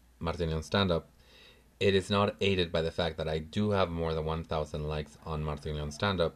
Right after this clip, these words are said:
whereas Minton Arel really doesn't have that many. And Facebook won't let me change the name of Minton Arel to Martin Leon, so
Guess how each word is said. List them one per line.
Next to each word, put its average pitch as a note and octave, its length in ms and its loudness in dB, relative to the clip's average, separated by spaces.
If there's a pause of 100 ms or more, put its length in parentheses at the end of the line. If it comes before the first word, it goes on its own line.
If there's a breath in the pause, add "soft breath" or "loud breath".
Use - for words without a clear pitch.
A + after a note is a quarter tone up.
(120)
whereas D#2+ 420 -2
Minton D#2+ 320 -4
Arel D#2+ 320 -2 (920 soft breath)
really G#2+ 360 0
doesn't C3 240 2
have C#3+ 200 0
that D3 180 2
many. D#3 300 0 (800 soft breath)
And F#2+ 640 2
Facebook G2+ 420 0
won't F2+ 180 6
let E2 180 2
me E2 80 -4
change D#2+ 360 -4
the E2 80 -4
name D#2 300 -2
of D2+ 200 -8 (180)
Minton D#2+ 340 -4
Arel D2 300 -4
to E2 100 -10
Martin D2 380 -6
Leon, C#2+ 220 -8
so D#2 340 -4